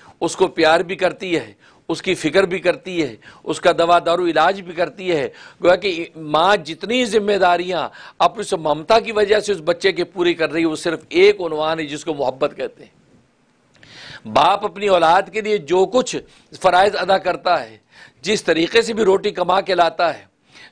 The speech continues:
तो चिलचिलाती धूप हो या बर्फबारी की सर्दी हो, किसी भी किस्म हाल में हो, बुखार और, बुखार और बीमारी में हो, वो अपनी औलाद के लिए कमा कमा के लाता है।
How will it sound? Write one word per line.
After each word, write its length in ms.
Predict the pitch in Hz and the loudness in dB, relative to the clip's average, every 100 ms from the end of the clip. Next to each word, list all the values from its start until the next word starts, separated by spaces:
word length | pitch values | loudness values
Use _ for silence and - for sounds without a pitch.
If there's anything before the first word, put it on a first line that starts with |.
| - _ | -20 _
तो 100 | 180 | -4
चिलचिलाती 680 | 170 208 185 175 175 185 214 | -2 -2 -2 4 4 2 -6
धूप 320 | 147 185 190 | -4 -4 -4
हो 260 | 147 120 104 - - - | -4 -6 -8 -18 -20 -2
या 160 | 156 180 | 2 2
बर्फबारी 540 | 175 202 170 175 208 | 4 4 4 2 0
की 140 | - 208 | -4 -4
सर्दी 360 | 175 170 185 | -4 -4 -2
हो, 300 | 196 139 110 - - - - | -2 -2 -4 -12 -20 -20 -8
किसी 240 | 208 254 | -4 -2
भी 140 | 240 | -2
किस्म 480 | 196 202 202 175 135 | -2 -2 -4 -4 -4
हाल 280 | 156 190 196 | 0 2 2
में 100 | 185 | -2
हो, 280 | 170 156 - - - - | -2 -2 -4 -10 -20 -6
बुखार 440 | 151 - 185 214 | -4 2 2 4
और, 140 | 214 170 | 2 -2
बुखार 400 | 156 147 175 214 | -8 0 2 2
और 60 | 180 | 0
बीमारी 420 | 175 170 180 180 | -2 0 0 0
में 100 | 175 | -2
हो, 140 | 156 131 - - | -2 -2 -6 -4
वो 60 | - | 0
अपनी 220 | 190 233 | 0 2
औलाद 500 | 208 170 156 190 226 | 2 4 4 2 2
के 120 | 214 | -2
लिए 120 | 240 226 | -6 -4
कमा 280 | 196 180 185 | -2 0 -2
कमा 260 | 180 170 185 | -2 -2 -2
के 140 | 185 | -2
लाता 340 | 165 156 175 160 | -2 -2 0 -2
है। 220 | 139 | -2